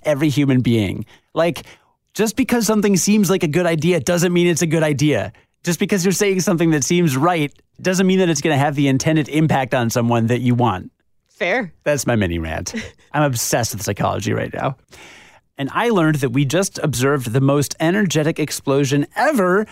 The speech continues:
Speaker 1: thanks to a gamma ray burst that came out of two colliding galaxies.
Speaker 2: So epic.
Speaker 1: That's pretty epic. I mean,
Speaker 2: <laughs>
Speaker 1: let's be honest here.
Speaker 2: And I just think it's so interesting that there's a strong correlation between heart disease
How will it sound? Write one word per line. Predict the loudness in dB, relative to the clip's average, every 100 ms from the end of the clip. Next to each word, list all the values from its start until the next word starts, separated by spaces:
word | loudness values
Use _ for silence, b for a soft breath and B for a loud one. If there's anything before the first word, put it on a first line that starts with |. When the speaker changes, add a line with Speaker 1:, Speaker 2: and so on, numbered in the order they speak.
| B B
Speaker 1:
thanks | -6 -4 -2
to | -2
a | -2
gamma | 0 0 0 0
ray | 0
burst | 0 -2 -2 -2 -2
that | -4
came | 0 2 2 0
out | -2
of | -2
two | -6 -2 0 0 -2 -4
colliding | -2 0 0 0 0 -2 -4
galaxies. | -4 -2 -2 -4 -8 -10 -12 -14 -16 _ _ _ -18
Speaker 2:
So | -10 -4 -2 -2
epic. | -6 -10 -12 -14 -12
Speaker 1:
That's | -10 -2
pretty | 0 0
epic. | 0 -2 -4 -6 -6 -2
I |
mean, | 0 2 2 0 -2 -2 -4
Speaker 2:
<laughs> | -6 _ -4
Speaker 1:
let's | -4 -2
be | -2
honest | -2 -4 -4
here. | -6 -6 -8 -10 -8 -6 -6 -10 B B B -6
Speaker 2:
And | -2 -2 -2 -4 -4 -6 -6
I | -4 -4 -2
just | -4 -2
think | -4 -2
it's | -4 -2
so | -2 -2
interesting | -4 -2 -4 -2 -2 -2
that | -2
there's | -2 -2
a |
strong | -2 -2 -2 -2
correlation | -2 -2 0 -2 -4 -6 -6
between | -2 -2
heart | -2 -2
disease | -2 -2 -2 -4